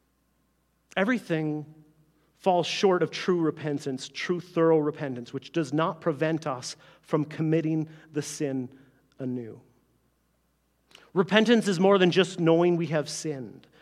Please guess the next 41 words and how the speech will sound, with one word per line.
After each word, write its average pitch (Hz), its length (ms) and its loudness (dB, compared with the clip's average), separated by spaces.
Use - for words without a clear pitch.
and 156 100 0
that 160 100 2
we 151 120 0
wish 165 280 0
to 151 80 -8
be 156 80 -4
sinners 151 440 -2
no 135 140 -2
longer. 135 600 -8
It 170 160 -2
is 160 280 -2
the 151 60 -2
process 190 920 -6
of 135 220 -4
God's 170 340 -2
Spirit 185 520 -4
at 160 180 -8
work 185 340 -2
in 143 140 -2
us 117 340 -12
to 180 120 -2
separate 202 680 2
us 165 140 2
from 170 160 -2
the 165 80 2
desires 156 680 0
which 165 200 -2
have 160 160 -2
repeatedly 160 520 -4
led 165 260 -4
us 175 200 -6
to 131 100 -12
sin. - 320 -14
And 170 180 4
this 190 180 4
is 190 80 -4
a 190 60 2
process 175 500 -4
that 156 120 -8
we 160 100 -6
see 160 320 -8